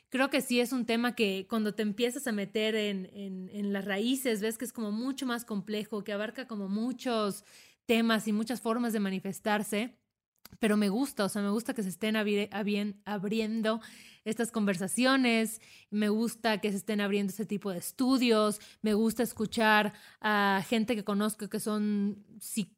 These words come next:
psicólogos y psicólogas y que dicen, "Oye, ¿sabes qué? Estoy empezando como a hacer algunas pruebas con psilocibina, con mis pacientes", ¿no? Como que se están atreviendo a irse a esta zona un poquito gris de, de lo que todavía no es legal,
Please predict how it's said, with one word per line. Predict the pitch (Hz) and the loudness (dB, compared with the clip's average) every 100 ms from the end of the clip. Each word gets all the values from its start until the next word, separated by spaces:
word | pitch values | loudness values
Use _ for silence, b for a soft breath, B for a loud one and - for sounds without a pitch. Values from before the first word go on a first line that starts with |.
| - | -12
psicólogos | - 226 226 226 226 214 220 | -6 -2 4 4 6 4 2
y | 196 | -2
psicólogas | 196 220 233 240 220 214 220 | -2 4 4 6 4 4 2
y | |
que | - | 0
dicen, | 208 208 220 | 0 2 0
"Oye, | 226 | 0
¿sabes | 254 254 262 | 0 -2 -2
qué? | 247 | -6
Estoy | 247 262 | -4 -6
empezando | 240 214 220 220 233 247 | -2 -2 0 0 0 0
como | 208 185 | -2 -2
a | |
hacer | 226 214 | -2 -2
algunas | 208 214 208 | 0 -2 -2
pruebas | - 208 208 202 | -2 0 0 -2
con | 196 | -6
psilocibina, | 208 202 - 208 262 277 254 | -4 -6 -2 0 2 2 0
con | 208 | 0
mis | 208 | 0
pacientes", | - 185 240 247 247 233 208 | -2 -2 0 0 0 -2 0
¿no? | 214 262 B B B B | 0 -2 B B B B
Como | 226 226 | 2 4
que | 240 | 4
se | 220 | 2
están | - 311 | 4 4
atreviendo | 359 254 220 208 233 240 254 262 254 247 240 B B B | 4 4 4 4 4 4 4 2 4 4 2 B B B
a | - 208 | 2 4
irse | 233 247 - 247 | 4 2 2 0
a | |
esta | 247 233 | 0 -2
zona | - 233 | -2 -2
un | 233 | 0
poquito | 220 226 233 226 | -2 0 0 2
gris | 202 214 254 349 320 240 | 4 4 6 4 2 0
de, | 226 214 202 | 2 2 0
de | 202 202 | 0 0
lo | 196 | 0
que | 202 | 0
todavía | 233 233 240 220 | 2 2 2 2
no | 226 226 | 0 0
es | 233 214 | -2 0
legal, | 208 196 202 214 254 | 0 2 4 4 4